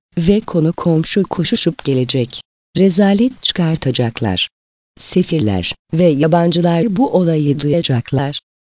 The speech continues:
Başımıza dert açacağız. Bu fesat takımının neler karıştıracağı hiç belli olmaz. İyisi mi ben kendisini yarın sabah saraya davet edeyim? Oradan bir istimbot ile İzzettin vapuruna naklederiz.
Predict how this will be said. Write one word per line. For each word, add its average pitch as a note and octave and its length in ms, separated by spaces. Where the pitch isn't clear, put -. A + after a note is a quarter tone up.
Başımıza D#3 640
dert D#3 340
açacağız. D3+ 640
Bu F#3 160
fesat G3 440
takımının B2 680
neler C#3+ 380
karıştıracağı D#3 880
hiç A3 300
belli F3 320
olmaz. B2+ 640
İyisi D3 440
mi E3+ 120
ben E3+ 240
kendisini F3+ 720
yarın A3 260
sabah F3 420
saraya D#3 560
davet C3+ 380
edeyim? A#2 440
Oradan G3 640
bir F#3 140
istimbot G3+ 760
ile A2 260
İzzettin E3+ 640
vapuruna D3+ 560
naklederiz. A2+ 720